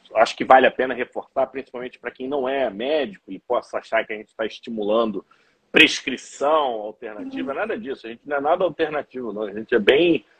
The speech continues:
by the book. Só que a gente precisa dar solução pros nossos pacientes.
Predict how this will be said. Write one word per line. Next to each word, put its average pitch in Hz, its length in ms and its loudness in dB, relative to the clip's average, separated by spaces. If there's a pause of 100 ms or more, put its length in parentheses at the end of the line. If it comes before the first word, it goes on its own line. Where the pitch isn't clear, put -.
(200)
by 139 220 12
the 147 60 8
book. 123 260 0 (400)
Só - 280 -6
que 147 120 -10
a 139 60 -6
gente 143 180 -12
precisa 139 460 -8
dar 131 120 -4
solução 127 420 -10
pros 123 160 -14
nossos 123 280 -4
pacientes. - 680 -12